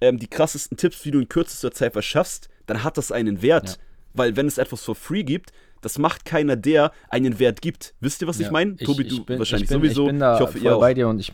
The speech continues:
Speaker 2: wollte da auch direkt jetzt ein Beispiel reinbringen, weil, ähm, ich glaub, die Leute, ähm, verstehen das vielleicht mit dem Beispiel auch noch einen Ticken besser. Wenn du in ein Fastfood-Restaurant gehst, mir egal welches, dein Lieblings-Fastfood-Restaurant, du bezahlst für ein,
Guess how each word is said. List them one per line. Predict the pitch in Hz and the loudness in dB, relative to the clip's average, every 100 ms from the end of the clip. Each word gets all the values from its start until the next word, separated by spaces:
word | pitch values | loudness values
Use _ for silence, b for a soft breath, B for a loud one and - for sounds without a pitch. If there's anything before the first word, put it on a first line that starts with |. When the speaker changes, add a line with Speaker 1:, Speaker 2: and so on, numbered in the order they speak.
| - | -12
Speaker 2:
wollte | - 117 127 | 0 0 2
da | 120 | 2
auch | 107 | 2
direkt | - 110 107 | 2 0 -2
jetzt | 101 - | -4 -4
ein | 101 | -2
Beispiel | 113 - 98 | -2 0 2
reinbringen, | 95 90 104 92 | 2 4 2 4
weil, | 92 78 - | 4 2 -4
ähm, | 87 78 | -6 -6
ich | - - | -8 -2
glaub, | 104 95 | 0 2
die | 104 | 4
Leute, | 107 113 - 107 - b b b | 6 4 4 2 0 b b b
ähm, | 101 104 98 90 | 2 2 2 -2
verstehen | - 110 - 123 | -4 -4 -2 0
das | 123 - | 0 -2
vielleicht | 110 110 - | 0 0 0
mit | 104 | -2
dem | 107 | 0
Beispiel | 104 120 - 107 | 2 2 0 0
auch | |
noch | 104 | 2
einen | 101 | 0
Ticken | - 110 104 | -2 -2 0
besser. | 120 - 98 - B B B | 0 0 -2 -2 B B B
Wenn | 127 151 | 2 4
du | 170 | 6
in | 151 | 6
ein | 139 | 6
Fastfood-Restaurant | 151 135 - 104 104 - 92 90 | 6 4 2 2 0 2 0 0
gehst, | 80 76 - - _ _ _ _ | -2 -8 -14 -20 _ _ _ _
mir | 113 120 | -4 -2
egal | 117 113 104 | 2 2 4
welches, | 107 - 85 - - - - | 2 0 -10 -12 -20 -14 -2
dein | 110 123 | 2 2
Lieblings-Fastfood-Restaurant, | 127 117 - 107 - 95 90 - 85 73 - - | 2 0 4 4 4 -2 -4 -4 -6 -8 -12 -14
du | 98 | -8
bezahlst | 92 - 127 113 - | -6 -2 2 2 2
für | - 90 | -4 -2
ein, | 98 95 | 0 -4